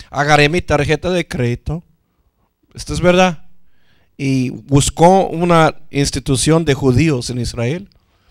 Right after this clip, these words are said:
Y les di mil dólares en mi tarjeta de crédito. En puro crédito. Creo que fue la semana después, llegó veinticinco mil dólares, se metió en la iglesia.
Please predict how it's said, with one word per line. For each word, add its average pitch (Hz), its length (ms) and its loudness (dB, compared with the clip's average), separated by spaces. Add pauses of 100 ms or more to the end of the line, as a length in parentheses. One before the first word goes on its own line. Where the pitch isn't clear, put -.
(320)
Y 127 140 -10
les 127 220 -2
di 143 120 -2
mil 208 320 -4
dólares 220 720 -2
en 123 120 -4
mi 135 120 -2
tarjeta 147 480 -4
de 143 160 -2
crédito. 147 440 -6 (600)
En 147 140 -4
puro 269 260 2
crédito. 233 400 2 (1900)
Creo 135 180 -6
que 143 140 -4
fue 135 160 2
la 123 60 -2
semana 127 560 -2
después, 147 540 -4
llegó 127 360 -4
veinticinco 139 720 -6
mil 139 240 -6
dólares, 135 380 -4
se 127 80 -6
metió 120 280 -8
en 120 60 -8
la 117 80 -8
iglesia. 110 360 -12